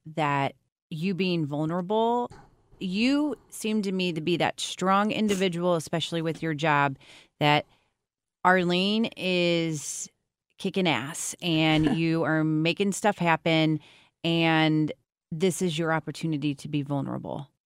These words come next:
Speaker 1: And I, I welcome that. Like, I want that for so many women that are listening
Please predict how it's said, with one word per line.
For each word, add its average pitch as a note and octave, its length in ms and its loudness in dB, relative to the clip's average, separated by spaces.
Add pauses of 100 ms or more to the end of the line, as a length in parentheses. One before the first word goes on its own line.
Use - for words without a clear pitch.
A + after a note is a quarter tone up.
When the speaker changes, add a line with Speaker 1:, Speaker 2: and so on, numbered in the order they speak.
Speaker 1:
And E3 160 2 (320)
I, - 100 -12 (200)
I F#3 120 2
welcome D#3 520 0
that. C3+ 280 -2 (120)
Like, F#3+ 180 -8
I G3+ 640 2 (420)
want F3+ 420 -2
that E3+ 260 0
for E3+ 200 -8
so F3 440 -2
many F3+ 260 0
women E3 600 -2 (360)
that E3+ 100 0
are E3 140 2
listening G#3+ 680 0